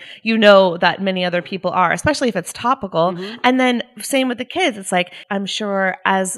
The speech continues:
Speaker 1: whatever they think of, like, "I wanna be in the stars, Mommy," there's so many other kids that would resonate with that as well, 'cause these concepts are super universal.
Speaker 2: Yeah.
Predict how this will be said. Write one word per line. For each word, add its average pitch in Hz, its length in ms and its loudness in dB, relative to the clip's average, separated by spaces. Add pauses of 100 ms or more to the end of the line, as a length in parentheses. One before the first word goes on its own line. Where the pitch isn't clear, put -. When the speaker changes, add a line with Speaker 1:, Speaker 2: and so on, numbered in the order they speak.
Speaker 1:
whatever 190 520 0
they 196 260 -4
think 196 320 -8
of, 175 200 -4
like, 185 220 -6
"I 247 100 -4
wanna 240 220 -6
be 226 120 -10
in 220 100 -8
the 208 80 -10
stars, 220 500 -8
Mommy," 202 220 -6
there's 208 220 -10
so 226 140 -8
many 220 280 -8
other 214 260 -8
kids 196 380 -12
that 190 140 -8
would 190 120 -10
resonate 185 400 -8
with 185 140 -12
that 175 180 -4
as 175 140 -10
well, 202 420 -4
'cause 196 180 -10
these 208 180 -14
concepts 220 520 -6
are 240 220 -6
super 285 420 -10
universal. 208 880 -10
Speaker 2:
Yeah. 165 380 -14